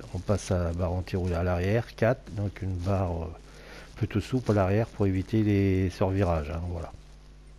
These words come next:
Au niveau de la compression à l'avant, vingt et à l'arrière, vingt. Donc une extension, euh, une compression souple, hein. Voilà, euh, et une extension à quarante à l'avant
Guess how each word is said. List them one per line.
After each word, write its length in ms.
Au 40
niveau 300
de 120
la 520
compression 540
à 60
l'avant, 400
vingt 220
et 40
à 100
l'arrière, 480
vingt. 260
Donc 100
une 100
extension, 720
euh, 140
une 120
compression 560
souple, 340
hein. 60
Voilà, 340
euh, 200
et 260
une 180
extension 640
à 80
quarante 400
à 40
l'avant 460